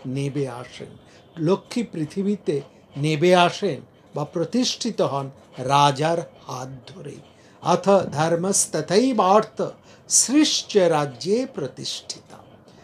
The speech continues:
তার সর্বব্যাপিনী দণ্ডনীতির সাহায্যে সমস্ত মানুষের মধ্যে নীতি শৃঙ্খলার প্রতিষ্ঠা। এই যে পৃথুর কাহিনী এবং তার আগে আমরা মনুর কাহিনী,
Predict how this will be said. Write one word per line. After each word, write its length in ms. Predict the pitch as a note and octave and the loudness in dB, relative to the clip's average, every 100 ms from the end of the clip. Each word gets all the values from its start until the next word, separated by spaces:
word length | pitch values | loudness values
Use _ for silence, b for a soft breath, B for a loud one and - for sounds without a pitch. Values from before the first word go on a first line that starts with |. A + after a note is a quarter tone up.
| B B - | B B 2
তার 340 | E3 E3+ D#3+ | 8 8 8
সর্বব্যাপিনী 1500 | - - E3 D#3 E3 D#3+ D#3 C3 A#2+ D3+ D#3+ G#3 A3+ G#3 A#2+ - - b b b b - - | 0 -4 0 2 0 -4 -8 -10 -4 0 0 0 0 0 -4 -12 -20 b b b b -20 -6
দণ্ডনীতির 1080 | D#3 D#3+ E3 E3 F3 F3 E3 E3+ - G#3+ A#3 | 0 0 0 0 2 2 2 -4 -2 -2 0
সাহায্যে 760 | - - D3+ D#3 C#3+ - B2+ - B B B | -2 -2 -2 -2 -2 -10 -16 -16 B B B
সমস্ত 680 | - - A3 D4 - - - | -8 0 2 2 0 -2 -2
মানুষের 680 | A3 D#3+ D3+ F3 - A#3+ G#3 | 0 0 0 -2 2 2 4
মধ্যে 360 | F#3+ E3 C#3+ D3 | 0 -2 -2 -2
নীতি 360 | D3 D3+ B3+ | -2 -4 -2
শৃঙ্খলার 680 | - - A3 G#3 G3+ F3 D3 | -2 -4 -4 -4 -4 -4 -6
প্রতিষ্ঠা। 680 | C#3 C3 - C3+ - - - - - B B B B B B | -8 -16 -14 -16 -16 -16 -20 -20 -20 B B B B B B
এই 340 | F#3 A3+ D4 B3+ | 6 6 6 0
যে 300 | - C#4 B3+ - - - | -6 -2 -4 -6 -14 -8
পৃথুর 420 | F#3+ D3+ G#3+ F3+ | -8 -4 -4 -4
কাহিনী 440 | F#3 D#3 C3+ D#3+ C3 - - - - | 0 -2 0 -4 -6 -10 -20 -20 -8
এবং 280 | F3 A3+ G#3+ | 0 0 2
তার 260 | G3 D#3 D3 | 2 2 2
আগে 280 | C#3 C#3 D3 | -2 -4 -6
আমরা 260 | C#3 C#3+ | -6 -8
মনুর 440 | C3+ C#3+ F3+ A#3+ B3+ | -8 -8 -6 -6 -6
কাহিনী, 380 | G3+ D3+ E3 C3 | -6 -6 -8 -10